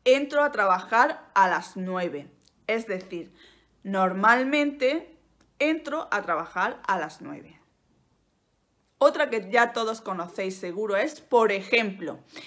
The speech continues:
Y la frase sería: "Vamos a hablar de comidas calientes.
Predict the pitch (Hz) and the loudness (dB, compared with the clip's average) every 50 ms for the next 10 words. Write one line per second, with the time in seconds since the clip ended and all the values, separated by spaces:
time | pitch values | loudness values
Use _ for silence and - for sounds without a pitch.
0 | - - - 247 240 233 226 233 226 - 277 294 285 285 269 254 - - 208 196 | -20 -16 -10 -4 0 0 0 0 0 -2 -2 -2 -2 -2 -6 -6 -4 -2 -4 -4
1 | 175 180 165 123 - - - - - - _ - 214 302 349 381 392 370 359 - | -4 -6 -8 -8 -8 -10 -18 -20 -20 -20 _ -2 4 6 6 6 6 2 -4 -2
2 | - 247 226 220 240 254 269 277 285 277 240 220 208 185 190 190 190 208 240 285 | 0 2 2 2 2 2 2 2 2 0 -2 -4 -6 -2 -2 -2 -2 -2 -2 -2
3 | 320 359 370 370 370 - - - 175 170 175 180 175 165 170 160 - - 143 143 | -2 -2 -2 -2 -6 -12 -8 -4 -4 -4 -4 -4 -6 -6 -6 -8 -12 -14 -16 -18
4 | - - | -18 -20